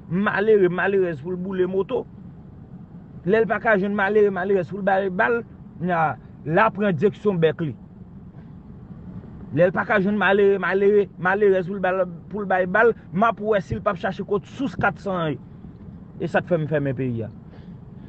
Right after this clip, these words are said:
E sa k fè m fèmen peyi a. Men mesye, si nou bezwen fè politik e pa konsa pou n fè l non,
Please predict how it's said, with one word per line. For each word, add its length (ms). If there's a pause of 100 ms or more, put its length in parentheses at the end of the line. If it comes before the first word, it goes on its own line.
(840)
E 80
sa 160
k 80
fè 80
m 100
fèmen 240
peyi 200
a. 80
Men 140
mesye, 200
si 120
nou 120
bezwen 200
fè 140
politik 380
e 80
pa 120
konsa 240
pou 80
n 80
fè 100
l 100
non, 100